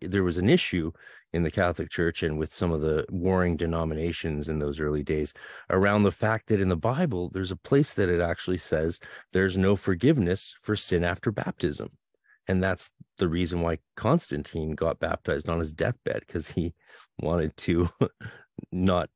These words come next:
accidentally sin after he was baptized and go to hell. Fun fact. It's a, it's a little known fact about Constantine. So other than that,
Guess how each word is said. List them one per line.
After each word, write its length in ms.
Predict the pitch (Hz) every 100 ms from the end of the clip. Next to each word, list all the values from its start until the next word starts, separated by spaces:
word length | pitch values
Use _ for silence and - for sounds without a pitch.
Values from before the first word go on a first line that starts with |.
| -
accidentally 600 | 87 90 98 90 69 80
sin 320 | - 131 104
after 240 | 85 -
he 100 | 87
was 140 | 87 85
baptized 560 | 92 101 - 69 76
and 100 | 85
go 100 | 76
to 80 | 73
hell. 300 | 71 87 - _ _ _ _ _ _ _ -
Fun 200 | 78 67
fact. 400 | 85 76 - - -
It's 160 | -
a, 160 | 78 58
it's 140 | - -
a 40 |
little 280 | 80 85 82
known 200 | 78 78
fact 320 | - 85 80
about 200 | 80 73
Constantine. 640 | - 80 - - - - - - - - - - - - _ _
So 200 | - 135
other 220 | 170 202
than 140 | 151
that, 260 | 113 107 101